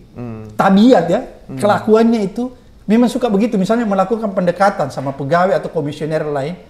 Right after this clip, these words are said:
Speaker 1: Hmm.
Speaker 2: Ibaratnya dia mau melakukan pendekatan supaya apa yang dia lakukan itu s-, didukung. Misalnya
Speaker 1: Iya, iya.
Speaker 2: memberikan seorang ini nih baju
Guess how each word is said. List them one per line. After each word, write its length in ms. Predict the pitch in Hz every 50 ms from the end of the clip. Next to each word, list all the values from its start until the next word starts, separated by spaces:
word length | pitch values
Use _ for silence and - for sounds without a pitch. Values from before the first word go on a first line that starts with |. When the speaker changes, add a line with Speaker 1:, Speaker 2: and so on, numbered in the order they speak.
| - -
Speaker 1:
Hmm. 400 | - 120 123 117 113 - - - - - - - - _ _
Speaker 2:
Ibaratnya 460 | - 170 160 180 196 226 226 240 240
dia 100 | 220 247
mau 140 | 240 240 226
melakukan 260 | 214 214 233 226 202
pendekatan 480 | 214 190 190 185 214 214 214 196 170
supaya 480 | 156 - 180 160 185 175 180 208 226 -
apa 300 | - 180 190 196 - 214
yang 80 | 208 196
dia 100 | 202 202
lakukan 380 | 196 170 - 185 180 214 208
itu 260 | 202 214 208 - 247
s-, 140 | 220 - - - - - -
didukung. 640 | - 175 180 170 226 247 - - 170 135 120 120
Misalnya 340 | - 117 160 151 160 123 120
Speaker 1:
Iya, 160 | 113 110 110 107 110
iya. 120 | 110 107 147
Speaker 2:
memberikan 400 | 147 147 156 170 175 180 165 160
seorang 420 | 160 156 156 175 156 165 165 185
ini 140 | 208 226 254 254
nih 160 | 240 226 185 160
baju 540 | 156 151 156 156 170 170 160 180 190 185